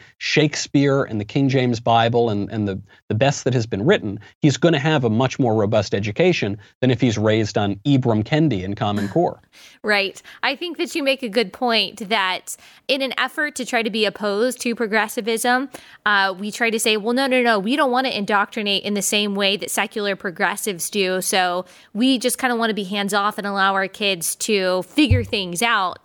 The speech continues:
Speaker 2: But, I mean, the world isn't neutral. There is no neutral ground. Secularism is not a neutral perspective. It's not a neutral worldview. And I think some people think that, that if you just raise your kid,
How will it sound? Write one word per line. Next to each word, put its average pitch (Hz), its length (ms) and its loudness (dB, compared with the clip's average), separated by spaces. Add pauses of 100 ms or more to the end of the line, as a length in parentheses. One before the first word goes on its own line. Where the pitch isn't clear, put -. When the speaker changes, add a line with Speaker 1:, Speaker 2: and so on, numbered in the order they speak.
(120)
Speaker 2:
But, 214 480 2 (260)
I - 80 -2
mean, 247 140 0
the 302 80 2
world 277 420 2
isn't 254 380 0
neutral. 208 580 0
There 214 160 2
is 349 340 0
no 233 220 2
neutral 190 540 -2
ground. 165 440 0
Secularism 262 800 0
is 220 140 -2
not 240 140 2
a 214 60 0
neutral 214 540 -2
perspective. 220 800 -4 (280)
It's 196 140 -2
not 254 140 4
a 214 60 -2
neutral 226 480 0
worldview. 208 480 2
And 247 100 0
I 220 60 0
think 214 320 -2 (120)
some 220 300 0
people 220 360 0
think 190 320 -4
that, 302 260 0
that 208 100 -4
if 208 160 -8
you 226 80 -2
just 226 240 -2
raise 214 300 0
your 226 140 2
kid, 214 500 0